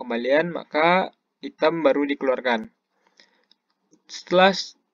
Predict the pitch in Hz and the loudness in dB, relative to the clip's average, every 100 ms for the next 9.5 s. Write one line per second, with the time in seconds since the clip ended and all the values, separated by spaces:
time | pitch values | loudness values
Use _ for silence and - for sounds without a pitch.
0 | _ 147 147 156 147 147 151 147 143 139 | _ 0 0 2 2 2 -2 0 2 2
1 | - 120 127 127 123 - 175 185 165 127 | 2 2 0 -4 -4 2 4 4 2 -4
2 | 143 135 123 117 131 156 170 170 160 165 | -6 -6 -4 -4 -2 0 0 0 0 2
3 | 180 185 190 190 - _ _ _ - 127 | 4 2 2 0 -4 _ _ _ -10 -4
4 | 135 151 139 135 139 143 147 143 131 127 | 0 2 0 0 2 4 2 -2 -10 -4
5 | 147 151 151 - 147 - 135 127 127 131 | 0 2 0 0 0 0 0 0 0 -4
6 | 127 117 - _ _ _ _ _ _ _ | -6 -10 -12 _ _ _ _ _ _ _
7 | - - 151 175 180 160 135 123 120 - | -16 0 2 2 0 -2 0 -2 -2 -2
8 | 139 131 120 117 117 123 143 175 _ - | -2 -2 -6 -8 -6 -4 -4 -6 _ -14
9 | 233 113 113 117 | -12 -12 -12 -14